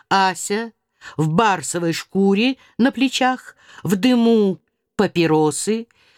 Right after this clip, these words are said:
кланяющаяся из-под лобья, руку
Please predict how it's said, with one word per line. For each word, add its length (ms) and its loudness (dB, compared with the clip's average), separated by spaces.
кланяющаяся 1200 0
из-под 460 0
лобья, 600 0
руку 800 2